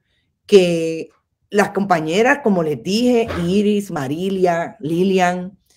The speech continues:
José Morales, Jorge Félix,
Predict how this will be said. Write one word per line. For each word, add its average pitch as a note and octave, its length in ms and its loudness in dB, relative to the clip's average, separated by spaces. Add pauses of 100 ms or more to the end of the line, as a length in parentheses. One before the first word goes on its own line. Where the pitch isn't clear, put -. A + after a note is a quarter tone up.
(180)
José E3 280 -2
Morales, E3+ 960 2 (320)
Jorge E3+ 560 4
Félix, F3 800 0